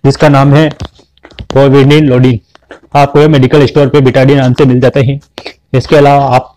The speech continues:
sopramycin भी यूज़ कर सकते हैं। तो यह दोनों ointment है जो कि चोट लगने के लिए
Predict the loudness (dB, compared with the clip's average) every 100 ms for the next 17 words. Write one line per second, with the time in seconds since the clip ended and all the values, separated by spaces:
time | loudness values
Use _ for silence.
0 | -20 _ -8 -2 -2 0 -2 -2 0 0
1 | 0 -2 -6 -6 -8 -6 -6 -6 _ _
2 | _ _ -2 0 2 2 0 0 -2 0
3 | 0 0 0 2 0 0 -2 -2 -6 _
4 | _ -2 0 2 0 0 0 0 2 2